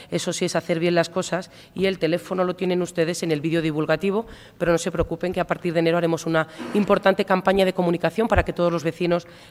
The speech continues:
conozcan este gran nuevo servicio o estas nuevas mejoras de este servicio de atención sociosanitaria. Muchas gracias.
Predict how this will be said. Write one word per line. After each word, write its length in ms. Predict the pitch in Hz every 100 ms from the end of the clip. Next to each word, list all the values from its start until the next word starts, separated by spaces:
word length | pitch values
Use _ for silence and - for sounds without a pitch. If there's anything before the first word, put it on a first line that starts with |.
| -
conozcan 520 | 185 190 190 202 -
este 300 | 190 185 190
gran 280 | 170 185 196 -
nuevo 320 | 170 175 175
servicio 500 | 170 147 170 - 185
o 160 | 160
estas 220 | 165 180 165 - - -
nuevas 340 | 175 180 185 175
mejoras 480 | 170 - 175 175 - - -
de 100 | 160
este 180 | 160 170
servicio 640 | 165 139 151 - 156 151 - -
de 80 | 170
atención 240 | 165 156
sociosanitaria. 800 | 156 151 151 143 139 131 127 127
Muchas 260 | 131 - 127
gracias. 460 | 123 - - -